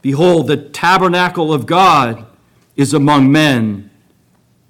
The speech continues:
God's tabernacle is now among his bride, Jesus Christ.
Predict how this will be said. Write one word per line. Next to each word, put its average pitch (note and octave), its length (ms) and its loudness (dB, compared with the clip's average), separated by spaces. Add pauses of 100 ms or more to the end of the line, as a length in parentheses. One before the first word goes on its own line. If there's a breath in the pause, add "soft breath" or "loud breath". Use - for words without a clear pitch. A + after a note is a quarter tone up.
(720)
God's D#3+ 340 0
tabernacle E3 840 0
is C3+ 180 -4
now C#3+ 640 -2 (540 soft breath)
among C#3+ 320 0
his C3 180 -2
bride, B2+ 560 -2 (960)
Jesus C3 380 -2
Christ. C3 720 -6